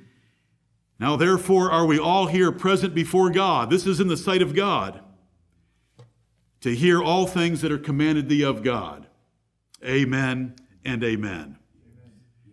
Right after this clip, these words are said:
Let us pray. Our Father in heaven, we are all here present before thee, and we thank thee for the record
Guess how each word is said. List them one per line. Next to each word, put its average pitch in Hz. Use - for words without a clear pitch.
Let 123
us 104
pray. 101
Our 151
Father 190
in 147
heaven, 180
we 170
are 160
all 180
here 160
present 185
before 175
thee, 143
and 127
we 175
thank 180
thee 143
for 170
the 147
record 151